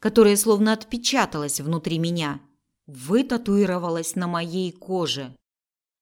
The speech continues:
"Поплачьте, милая, поплачьте", утешающе произносит доктор Лукас.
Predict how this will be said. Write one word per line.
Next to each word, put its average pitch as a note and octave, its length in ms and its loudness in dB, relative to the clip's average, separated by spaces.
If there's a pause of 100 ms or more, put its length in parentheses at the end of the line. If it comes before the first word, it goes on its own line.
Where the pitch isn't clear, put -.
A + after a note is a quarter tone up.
(360)
"Поплачьте, A#3 680 0
милая, D#3 600 -2 (120)
поплачьте", F#3+ 800 -2 (360)
утешающе A#3 840 -2
произносит E3+ 760 -6
доктор D#3 380 -4
Лукас. C#3+ 540 -8